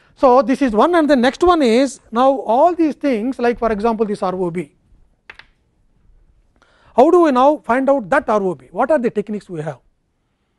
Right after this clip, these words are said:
Because experimentally we have to also determine that, uh, rates. We know how to determine these experimental rates u-, for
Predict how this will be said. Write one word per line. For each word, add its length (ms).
Because 300
experimentally 760
we 100
have 140
to 60
also 220
determine 440
that, 220
uh, 500
rates. 340
We 180
know 120
how 120
to 120
determine 420
these 180
experimental 520
rates 280
u-, 180
for 300